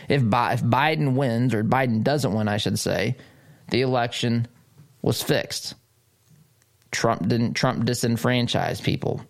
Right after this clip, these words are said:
Republicans disenfranchised voters, silenced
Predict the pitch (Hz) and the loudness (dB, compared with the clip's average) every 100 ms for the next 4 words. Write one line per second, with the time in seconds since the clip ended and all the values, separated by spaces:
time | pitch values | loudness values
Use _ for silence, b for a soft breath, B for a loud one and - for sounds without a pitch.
0 | - 101 - 117 120 113 110 101 110 113 | -4 0 2 2 2 0 -2 0 -2 -2
1 | 113 - 120 117 113 101 101 127 120 110 | -2 0 2 2 0 0 -2 -2 -2 -2
2 | - 123 - - - 131 131 143 135 147 | -4 -8 -10 -8 0 2 2 2 0 -2
3 | - | -6